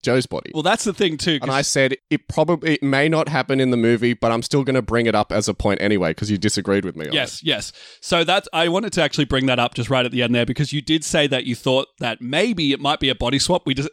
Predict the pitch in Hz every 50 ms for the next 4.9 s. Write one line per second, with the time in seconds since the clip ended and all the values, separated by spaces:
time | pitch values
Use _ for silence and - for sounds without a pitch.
0 | - 156 175 208 226 208 180 143 - - - 156 143 139 131 120 117 117 117 131
1 | 147 131 101 104 98 104 - - _ _ - 104 107 98 87 - - 107 92 78
2 | - - _ _ - 143 151 143 - 175 170 170 170 156 156 - - 156 135 135
3 | 131 131 143 135 135 135 208 - 156 165 170 139 - 151 143 143 233 - - 143
4 | 139 139 143 143 135 127 123 139 151 151 151 156 151 156 147 143 -